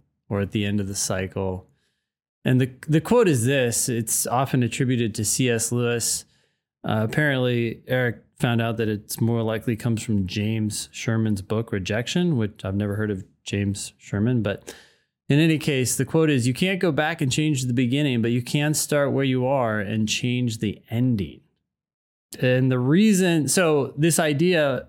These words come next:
right, people get invested in a certain path. And it's like, you can't change how you got to where you are now. Like, if you're not ready with your L sat score or you're not ready with your applications for whatever reason,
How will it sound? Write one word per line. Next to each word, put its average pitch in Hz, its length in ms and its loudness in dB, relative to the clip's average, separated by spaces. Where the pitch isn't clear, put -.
right, 156 280 0
people 170 380 4
get 135 260 0
invested 131 720 0
in 117 140 0
a 113 80 -2
certain 113 400 -2
path. 104 600 -6
And 120 100 0
it's 120 160 -4
like, 123 320 -2
you 131 80 0
can't 226 340 0
change 160 680 0
how - 220 -4
you 143 180 2
got 131 320 -2
to 131 80 -2
where 123 180 2
you 120 240 0
are 117 160 0
now. 139 540 0
Like, 113 160 -2
if 117 100 -2
you're 123 160 0
not 120 320 0
ready 131 320 2
with 131 180 0
your 113 120 0
L 131 160 0
sat 147 260 -2
score 143 460 0
or 123 80 2
you're 104 180 2
not 120 260 -2
ready 131 280 2
with 120 180 -2
your 110 120 0
applications 131 920 -2
for 110 300 -2
whatever 127 440 0
reason, 135 600 0